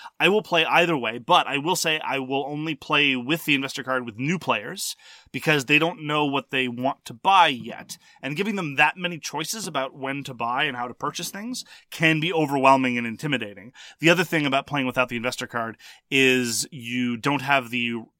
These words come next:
uh, fixed allocation of starting bonds. Again, with the, the, the default game, you're dealt a random initial portfolio, and that will determine what you start with. And if you play without the investor card, you have to play with an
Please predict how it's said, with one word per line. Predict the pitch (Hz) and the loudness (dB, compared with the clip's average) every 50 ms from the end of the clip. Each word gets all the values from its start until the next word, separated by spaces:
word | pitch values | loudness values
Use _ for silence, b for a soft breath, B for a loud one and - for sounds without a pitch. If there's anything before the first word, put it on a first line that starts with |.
| - | -10
uh, | - 127 113 113 | -10 -10 -10 -8
fixed | - - 165 - - | -6 -6 -4 -2 -2
allocation | 160 127 127 - - 135 120 - 123 | -2 -2 -2 -2 -2 -2 -2 -2 -6
of | 117 - | -6 -2
starting | - 135 131 127 123 113 | 0 0 0 0 -2 -6
bonds. | 98 101 90 71 - - - - - b b b b b b b | -8 -12 -14 -16 -16 -16 -16 -16 -16 b b b b b b b
Again, | 139 127 156 151 139 131 | 0 2 2 2 2 0
with | 127 120 - | -4 -6 -4
the, | 139 131 | -4 -4
the, | 123 120 127 | -4 -6 -10
the | 127 123 - 131 | -10 -6 -8 -8
default | 123 135 139 - - 135 127 120 - | -6 -8 -8 -4 -2 -4 -4 -4 -4
game, | - 123 120 117 110 - b b b b | -2 -2 -2 -2 -4 -8 b b b b
you're | - 131 139 | -8 -8 -6
dealt | 131 110 - 147 147 143 - 147 | -4 2 2 2 2 2 2 -2
a | |
random | 123 117 107 131 131 135 139 131 127 127 127 131 - | -2 -2 0 0 2 2 0 0 -2 -2 -2 -4 -6
initial | - 135 135 135 - - 117 | -8 -8 -6 -6 -6 -6 -10
portfolio, | 107 - - 120 117 - - 127 123 120 117 107 104 | -10 -8 -10 -10 -8 -4 -2 -2 -2 0 -2 -4 -4
and | 104 107 | -6 -8
that | 120 123 | -10 -12
will | 131 | -12
determine | 117 113 - - 127 123 117 110 | -14 -14 -12 -8 -6 -6 -6 -8
what | 107 - | -10 -14
you | - 117 | -14 -10
start | - - - 127 123 117 - - | -8 -6 -6 -6 -6 -8 -10 -16
with. | 101 90 - - - B B B B B | -20 -20 -20 -20 -20 B B B B B
And | 117 117 | -10 -10
if | 120 - | -10 -10
you | - 117 | -12 -10
play | - 135 131 | -6 -6 -6
without | 120 117 131 165 180 - | -4 2 2 2 2 2
the | 160 | 0
investor | 139 135 135 - - 127 | -2 -2 -2 -4 -4 -6
card, | - 127 120 117 | -4 -6 -6 -6
you | 110 107 | -6 -8
have | - - - 160 - - | -2 2 2 2 2 0
to | 135 | -12
play | - - 139 131 | -8 -6 -6 -4
with | 127 120 120 | -4 -6 -8
an | 113 | -10